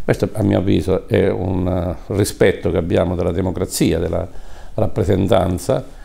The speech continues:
e credo che chi in qualche modo presenta una lista, fa campagna elettorale, presenta i candidati e raccoglie almeno un minimo di, di voti, è giusto che poi se possa scattare il quorum per essere rappresentati, perché io credo nel pluralismo.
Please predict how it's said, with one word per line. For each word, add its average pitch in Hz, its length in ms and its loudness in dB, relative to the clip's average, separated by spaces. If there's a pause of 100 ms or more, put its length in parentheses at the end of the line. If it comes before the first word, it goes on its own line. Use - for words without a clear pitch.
(440)
e - 60 -14
credo 92 260 4
che 92 140 2
chi 101 180 0
in 90 80 2
qualche 98 240 2
modo 98 320 4
presenta 98 340 -2
una 113 120 2
lista, 90 600 0
fa - 300 -4
campagna 104 400 2
elettorale, 104 640 2
presenta 98 360 -2
i 113 40 0
candidati 113 600 2
e - 500 -4
raccoglie 104 420 2
almeno 98 300 2
un 95 80 0
minimo 90 320 2
di, 87 300 -4
di 95 100 -2
voti, 98 340 0
è 107 220 -2
giusto 82 340 -6
che 90 220 -6 (500)
poi 95 300 0
se - 280 0 (400)
possa 104 280 0
scattare 87 480 0
il 82 80 -6
quorum 85 340 0
per - 140 -6
essere - 240 -8
rappresentati, 110 680 0
perché 92 380 -6
io 92 280 -2
credo 90 520 0
nel 90 140 -6
pluralismo. 82 580 -6